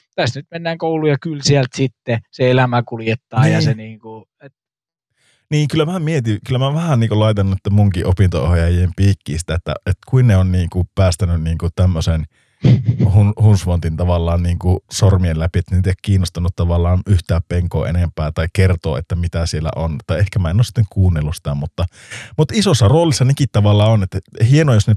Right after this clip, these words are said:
Speaker 2: pystyy jotakin tommosta niinku auttamaan, tavallaan nuorta auttamaan ja, ja niinku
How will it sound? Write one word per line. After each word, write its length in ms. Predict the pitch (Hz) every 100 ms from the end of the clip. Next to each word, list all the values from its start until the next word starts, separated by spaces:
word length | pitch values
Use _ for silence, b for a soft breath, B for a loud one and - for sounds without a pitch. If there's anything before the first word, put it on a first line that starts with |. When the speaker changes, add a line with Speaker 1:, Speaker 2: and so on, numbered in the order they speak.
| -
Speaker 2:
pystyy 420 | 151 147 - 104
jotakin 380 | 104 104 104 92 -
tommosta 400 | 98 92 - 85
niinku 360 | 80 80 87 82 78 - _ _ _ _ _ _ _ _ _ _ _ -
auttamaan, 640 | 101 98 - 92 80 78
tavallaan 400 | 87 85 82 87
nuorta 300 | 92 87 85
auttamaan 580 | 76 87 - 80 73 78
ja, 140 | 78 -
ja 100 | 82
niinku 360 | 80 80 85